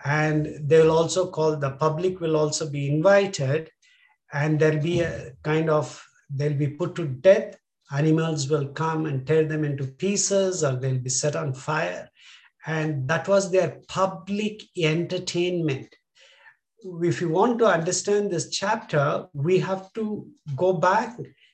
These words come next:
and we have to see the kind of people who are there. And they were looking for this kind of amusements.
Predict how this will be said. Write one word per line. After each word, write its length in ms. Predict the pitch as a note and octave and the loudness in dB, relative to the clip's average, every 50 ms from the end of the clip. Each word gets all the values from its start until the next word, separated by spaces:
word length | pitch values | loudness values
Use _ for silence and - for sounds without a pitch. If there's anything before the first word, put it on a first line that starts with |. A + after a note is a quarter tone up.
| _ _ _ | _ _ _
and 440 | D#3 D#3 D#3+ D#3+ D#3 C#3+ C#3+ C#3+ D3 | -2 0 0 2 2 0 0 -2 -2
we 300 | D#3 F#3+ A3+ B3 G#3+ - - | -2 0 0 0 0 -2 -4
have 220 | F#3+ F3+ - - | -6 -6 -6 -6
to 100 | - D#3 | -4 -4
see 580 | C#3 - - - E3+ F#3+ G#3 A3 A3+ A3+ A3+ - _ _ _ _ _ _ _ _ | -2 -2 -2 -2 -2 -4 -4 -4 -6 -8 -10 -14 _ _ _ _ _ _ _ _
the 160 | - C3+ D3+ C#3+ | -8 -6 -6 -6
kind 400 | - - F3 G#3 A3 A3+ A#3 A3+ | -2 0 0 2 4 4 4 2
of 320 | G3+ E3+ C3 - - _ | 2 0 -2 -6 -12 _
people 640 | - - A#3 A#3 A#3+ - - A#3+ A#3+ A#3+ B3 A#3+ A3 | -6 -4 -2 -2 -2 0 2 2 2 2 2 -2 -4
who 240 | - - F3 F3 F3+ | -6 -4 2 4 4
are 260 | F3+ D#3+ C#3+ C#3 B2+ | 4 4 2 -2 0
there. 420 | A#2+ D3+ E3 E3 C#3+ - - - _ _ _ _ _ _ _ _ _ _ _ _ _ _ _ _ - | 2 4 4 4 2 0 -4 -12 _ _ _ _ _ _ _ _ _ _ _ _ _ _ _ _ -12
And 580 | - D3 D3+ D#3 D#3 D#3 D#3 D#3 D#3 D#3 - - _ _ _ _ _ _ | -8 -4 -2 -2 0 0 0 -2 -4 -6 -8 -14 _ _ _ _ _ _
they 360 | C#3 B2+ C3 F3 A3 C4 C#4+ | -8 0 4 4 6 6 6
were 160 | C#4 C4 A3+ | 4 4 4
looking 560 | F3 D#3 D#3 F3+ F#3 F#3 - A#3+ C4 C4 A#3 - | 4 2 2 0 -2 0 0 0 0 0 -2 0
for 340 | - F#3+ A3 B3+ G#3+ D3+ B2 | 2 2 2 2 0 -2 -2
this 220 | A#2+ D#3 D#3 - | -2 -2 -2 -2
kind 300 | - F3 F#3 F#3+ F#3 F#3 | -2 0 2 2 2 2
of 100 | E3+ C#3+ | 0 -2
amusements. 1080 | C#3+ C#3 C3+ C3+ C3+ D3+ D#3+ D#3+ D#3 C#3 C3+ C3 B2+ C3 A2+ - - - - - - | -2 -2 0 0 2 2 0 0 -2 -4 -6 -8 -8 -10 -12 -12 -12 -12 -12 -14 -16